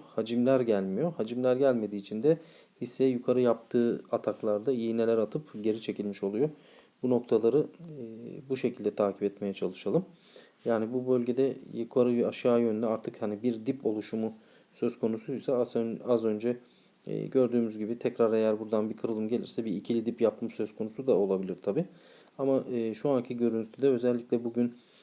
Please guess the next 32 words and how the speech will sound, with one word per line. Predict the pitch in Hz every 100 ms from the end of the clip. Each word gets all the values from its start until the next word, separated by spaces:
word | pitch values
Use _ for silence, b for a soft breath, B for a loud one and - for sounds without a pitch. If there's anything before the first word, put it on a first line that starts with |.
| B _
yani | 92 101
bir | 135
on | 139 127
dördün | 120 117 123
üzerinde | 117 117 117 120
bir | 117
kapanış | 110 120 117 123
alabilseydi | 120 110 - 127 107
hisse | 101 - 101
fiyatı | 101 104 -
oldukça | 147 120 -
güzel | 120 110 127
olacaktı | 110 98 90 - 110
ve | 98
hacimli | 101 101 107 98
bir |
şekilde. | - 85 82 196 190 B B B _
Maalesef | 139 135 143 147
o | 139 -
hacimli, | 120 131 135 131 -
e, | - 107 104 104
kapanış | - 107 113 127
gelmedi. | 135 127 117 - 170 - b b b b _
E, | 104 101 -
o | 135
yüzden | 131 127 139 135
tabii, | 127 131 - 117
e, | 110 107 -
kararsızlık | - 127 120 - 123 127 - - -
böyle | 113 110
bir | 123
yatayda. | 117 104 117 110 104